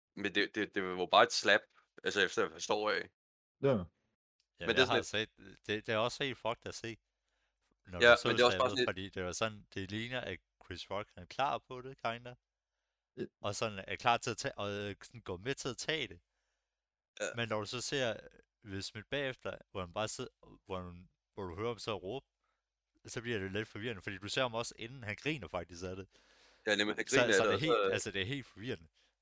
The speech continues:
Speaker 3: at,
Speaker 2: Mm.
Speaker 3: at,
Speaker 1: Men
Speaker 3: at se på, fordi du kan ikke rigtig, øh
Speaker 1: Men det er også derfor, jeg siger, at vi har hele den her Ukraine-situation, vi har hele den her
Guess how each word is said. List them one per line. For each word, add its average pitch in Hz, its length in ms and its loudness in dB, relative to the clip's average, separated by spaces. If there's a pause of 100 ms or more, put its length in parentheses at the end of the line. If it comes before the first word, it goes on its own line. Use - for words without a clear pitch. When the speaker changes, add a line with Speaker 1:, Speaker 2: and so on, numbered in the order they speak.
(120)
Speaker 3:
at, 101 200 -6
Speaker 2:
Mm. 104 80 2
Speaker 3:
at, 90 120 0
Speaker 1:
Men 120 120 4
Speaker 3:
at - 60 -6
se 135 180 -4
på, 107 180 -10
fordi 90 240 -12
du 87 140 -14
kan 101 100 -4
ikke 101 180 -6
rigtig, 98 320 -10
øh 85 280 -18 (680)
Speaker 1:
Men 110 80 0
det 117 60 4
er 120 40 4
også 127 140 0
derfor, 135 160 2
jeg 113 100 2
siger, 120 160 0 (540)
at - 380 -4 (100)
vi 113 100 0
har 143 260 4
hele 143 260 0
den 143 100 2
her 127 120 0
Ukraine-situation, 151 1000 -4
vi 117 60 -2
har 117 180 0
hele 131 340 -4
den 123 180 0
her 101 320 6